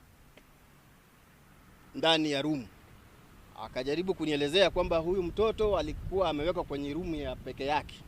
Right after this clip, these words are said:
Nikajiuliza swali, "Kwani huyu mtoto anawekwa kwa room ya peke yake?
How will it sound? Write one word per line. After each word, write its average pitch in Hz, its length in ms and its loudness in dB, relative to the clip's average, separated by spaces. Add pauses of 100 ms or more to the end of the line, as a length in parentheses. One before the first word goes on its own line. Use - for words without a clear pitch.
(1200)
Nikajiuliza 262 680 0
swali, 247 360 4
"Kwani 277 240 4
huyu 269 220 2
mtoto 247 460 4
anawekwa 220 420 4
kwa 220 120 0
room 233 160 -2
ya 220 80 4
peke - 220 -4
yake? 208 320 4